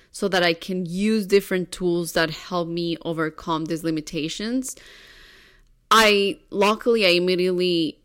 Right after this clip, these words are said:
shared with her this interview I watched with a neuroscience in which she talked about the importance of overriding the familiar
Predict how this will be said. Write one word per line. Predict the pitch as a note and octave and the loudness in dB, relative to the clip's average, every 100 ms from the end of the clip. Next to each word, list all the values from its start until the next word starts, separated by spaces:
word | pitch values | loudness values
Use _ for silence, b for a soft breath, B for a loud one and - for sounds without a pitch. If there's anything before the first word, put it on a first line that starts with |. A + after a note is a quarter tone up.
| _ - | _ -12
shared | - - F#3+ G3 G#3 | -4 2 4 4 4
with | F#3+ | -2
her | F3 - F3+ E3 | -4 -4 0 0
this | E3 D#3+ | -2 0
interview | A#3+ E4 D4 G#3+ F3 | 2 4 2 0 0
I | D#3+ E3 | 2 2
watched | E3+ F3+ E3+ E3 - - G3+ | 2 2 4 2 -2 -8 -2
with | F3+ F3 | 0 2
a | E3+ D#3+ E3 | 2 2 0
neuroscience | G#3+ A#3+ B3+ - F3 E3 E3 - E3 | 4 4 4 2 2 2 0 -2 -2
in | E3 | 0
which | E3 D#3+ D#3 - - - | 2 0 0 -4 -6 -8
she | - - G3+ G#3+ | -6 -4 -4 -6
talked | - - G3 A3 B3+ | -8 -2 0 0 0
about | A3+ G3 F3+ | -2 -2 0
the | F3 | -4
importance | D#3+ E3+ E3+ F3 E3+ | -2 -2 -2 -2 0
of | E3 D3 - _ A3 | -2 -2 -12 _ 2
overriding | B3+ E4 D4 G3+ F#3 F3+ F3+ F3+ F3 | 4 4 2 2 2 2 0 -2 -2
the | E3+ | -2
familiar | E3 E3+ E3 E3+ E3+ E3+ E3 D#3 D3+ D3+ | -4 -6 -2 0 0 0 0 0 -2 -6